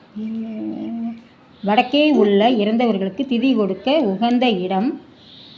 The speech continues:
கயா. வடக்கே கயா. பதினொன்னு, மேலிருந்து கீழ். மேலிருந்து கீழ். பதினொன்னு, பழங்கால கோயில்களில்,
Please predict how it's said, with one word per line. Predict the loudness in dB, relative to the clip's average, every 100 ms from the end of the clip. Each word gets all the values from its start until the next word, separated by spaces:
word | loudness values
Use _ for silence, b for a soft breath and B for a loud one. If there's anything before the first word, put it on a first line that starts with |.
| -2
கயா. | 2 2 2 -2 -12 -20 -20 -20 -20 -20 -20 -20 -20 -20 -12
வடக்கே | -10 -6 -4 -4 -6 -8
கயா. | -10 -10 -12 -20 -20 -20 -20 -20 -20 -20 -20 -20 -20 -20 -20 -20 -20 -20 -20 -20 -20 -20 -20 -20 -20 -20 -20 -20 -20 -20 -20 -20 -20 -20 -20 -6
பதினொன்னு, | -2 2 4 2 2
மேலிருந்து | 4 6 4 2 0 -4 -4
கீழ். | 0 2 0 -6 -20 -10
மேலிருந்து | -6 -4 -4 -4 -6 -6
கீழ். | -6 -6
பதினொன்னு, | -6 -6 -6
பழங்கால | -2 2 2 4 2 2 6
கோயில்களில், | 8 8 8 8 6 0